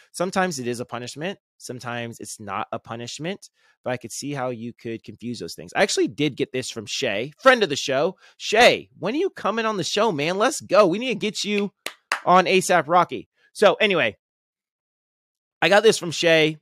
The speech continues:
It's actually really good advice, and I actually kinda changed the way I do punishment, conditioning because of Shay. So Shay, uh, influenced me to do, like, instead of,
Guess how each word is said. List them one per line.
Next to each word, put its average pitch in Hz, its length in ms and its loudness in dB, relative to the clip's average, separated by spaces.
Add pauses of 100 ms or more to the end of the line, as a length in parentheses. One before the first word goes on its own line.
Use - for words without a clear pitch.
(220)
It's - 80 -4
actually 185 220 0
really 151 260 -2
good 139 140 -4
advice, 135 680 -2 (120)
and 143 100 -2
I 165 60 4
actually 165 200 -2
kinda 143 220 -4
changed 135 420 -6
the 120 80 -4
way 120 180 -2
I 113 80 -2
do 107 600 -6 (840)
punishment, 127 800 -6 (240)
conditioning 110 960 -8 (540)
because 131 340 -2
of 117 80 -8
Shay. 98 260 -6 (320)
So 170 440 4 (360)
Shay, 226 600 2 (240)
uh, 143 240 2
influenced 160 480 -4
me 160 160 -4
to 151 160 -6
do, 143 800 0
like, 131 400 -2 (520)
instead 208 520 0
of, 233 500 2